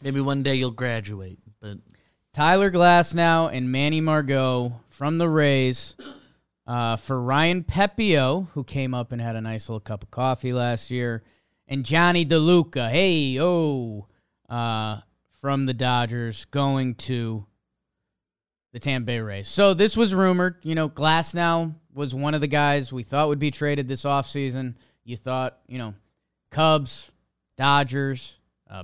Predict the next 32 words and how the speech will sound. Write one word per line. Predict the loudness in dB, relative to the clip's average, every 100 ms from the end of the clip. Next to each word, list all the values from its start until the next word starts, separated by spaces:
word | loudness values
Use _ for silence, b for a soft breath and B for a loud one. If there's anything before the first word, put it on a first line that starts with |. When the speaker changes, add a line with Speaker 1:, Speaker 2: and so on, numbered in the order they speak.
| -12
Speaker 2:
Braves, | -6 -2 0 -2 -4 -10 -16 _ _ _ _ -14
uh, | -12 -4
any | -2 0 0
of | -2
the | -4
big | 0 0 0
boys | 0 0 2 -2 -4
that | -6
needed | -4 -2 -2
a |
starting | -2 -2 -2 -2
pitcher, | -4 -4 -6 -8 -10 _ _ _ _ _ -6
you're | 4 6
all | 8 6
in | 4 4
on | 2
this | 0 -2 -4
guy, | -4 -4 -4 -8 -12 -10
uh, | -8 -8
'cause | -8 -8
his, | -4 -2 -2 -6 -10 -14 -4
his | 0 0 0
best | 2 4 2 -4 -14 -10
is | -6 -6 -8 -14 _ -6
as | -4 -4
good | -2 -2
as | -2
almost | -2 -4 -6 -6
any | -8 -8
pitcher | -8 -10 -10 -10
in | -10
baseball. | -12 -16 -18 -18 -18